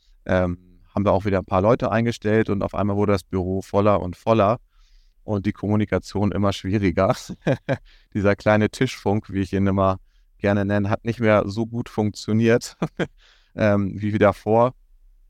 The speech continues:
Und da mussten wir uns halt, sage ich jetzt mal, technische Unterstützung holen, damit wir es einfach schaffen, dass alle Mitarbeiter, alle Kollegen auf demselben Stand der Informationen sind. Und da ist unser,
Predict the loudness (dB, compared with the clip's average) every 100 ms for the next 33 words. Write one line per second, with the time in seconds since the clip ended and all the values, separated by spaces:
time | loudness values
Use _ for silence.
0 | _ _ _ -8 -6 -4 -2 -2 -4 -4
1 | -2 -2 0 0 2 2 0 -2 -6 -2
2 | -2 -2 -4 -4 -4 -2 -2 -2 -4 -2
3 | -2 0 0 0 -2 -6 _ _ _ -4
4 | -2 -2 2 2 2 2 -2 0 -4 -2
5 | -2 0 0 -2 -2 0 2 0 -4 -20
6 | -20 -20 _ _ _ -20 _ -6 -2 0
7 | 4 2 2 0 0 -2 -2 0 0 0
8 | -2 -6 -4 -4 -6 -6 -2 0 0 -2
9 | 0 0 0 -4 -4 -4 -6 -8 -8 -4
10 | -2 0 -2 -4 -12 -20 _ -20 -20 -20
11 | -4 -2 0 -2 0 2 4 2 2 4
12 | 2